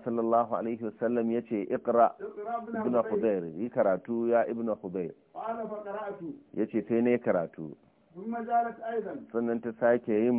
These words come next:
Speaker 1: motsi, a, ta sake zabura.
Speaker 2: فقال رسول الله صلى الله عليه وسلم.
Speaker 1: Sai annabi, manzon Allah sallallahu alaihi wasallam ya ce,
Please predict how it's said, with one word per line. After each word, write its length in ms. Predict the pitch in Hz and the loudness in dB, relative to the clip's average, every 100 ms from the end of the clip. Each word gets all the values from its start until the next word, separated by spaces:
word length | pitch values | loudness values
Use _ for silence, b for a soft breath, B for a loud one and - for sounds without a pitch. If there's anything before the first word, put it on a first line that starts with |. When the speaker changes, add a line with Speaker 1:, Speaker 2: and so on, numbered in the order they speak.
| 107 | 2
Speaker 1:
motsi, 480 | 90 90 - 120 104 | -2 -4 -2 0 4
a, 120 | 104 | 2
ta 100 | 104 | 2
sake 300 | 120 117 117 | 0 2 2
zabura. 480 | 95 87 113 113 85 - - | 2 2 4 6 4 -2 -18
Speaker 2:
فقال 380 | - 220 233 | -10 -8 -6
رسول 280 | 226 226 233 | -8 -8 -10
الله 360 | 226 220 214 196 | -10 -8 -6 -6
صلى 160 | 202 202 | -8 -8
الله 340 | 202 196 190 | -6 -6 -6
عليه 340 | 185 185 190 180 | -6 -6 -8 -8
وسلم. 560 | 180 180 175 165 151 | -8 -8 -6 -4 -2
Speaker 1:
Sai 140 | 120 113 | 2 6
annabi, 280 | 113 117 117 | 6 4 2
manzon 240 | 110 113 | 4 4
Allah 220 | 117 120 110 | 6 6 4
sallallahu 460 | 117 110 110 113 110 | 0 0 4 4 2
alaihi 240 | 95 113 113 | -2 -4 -6
wasallam 460 | 104 117 120 113 110 | -4 -2 0 0 0
ya 160 | 117 | 0
ce, 340 | 113 110 90 | 0 -2 -2